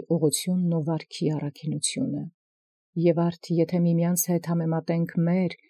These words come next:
և մեր երանելի նախնիների գործերը,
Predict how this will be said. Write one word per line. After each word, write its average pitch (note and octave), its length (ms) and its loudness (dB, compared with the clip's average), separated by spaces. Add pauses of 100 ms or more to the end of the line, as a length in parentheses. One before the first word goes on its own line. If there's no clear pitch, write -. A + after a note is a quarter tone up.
(140)
և E3 240 2
մեր E3 240 0
երանելի E3 500 2
նախնիների E3 640 0
գործերը, D#3+ 640 0